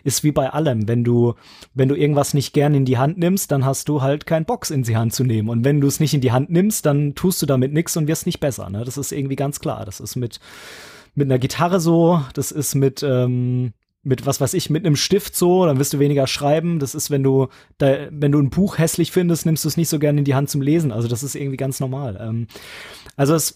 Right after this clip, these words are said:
es war ja so, dass ich jetzt nicht komplett Canon verkauft hab und dann zu Fuji bin, sondern es gab einen Zwischenschritt und ich glaube, der ist relativ wichtig sogar.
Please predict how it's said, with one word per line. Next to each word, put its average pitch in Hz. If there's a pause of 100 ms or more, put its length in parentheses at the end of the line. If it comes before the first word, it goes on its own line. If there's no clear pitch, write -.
(120)
es 151
war 151
ja 165
so, 160
dass 156
ich 147
jetzt 143
nicht 151
komplett 143
Canon 147
verkauft 151
hab 175
und 139
dann 135
zu 127
Fuji -
bin, 208 (880)
sondern 147
es 143
gab 139
einen 147
Zwischenschritt 139
und 120
ich -
glaube, 147
der 139
ist -
relativ 135
wichtig 143
sogar. 95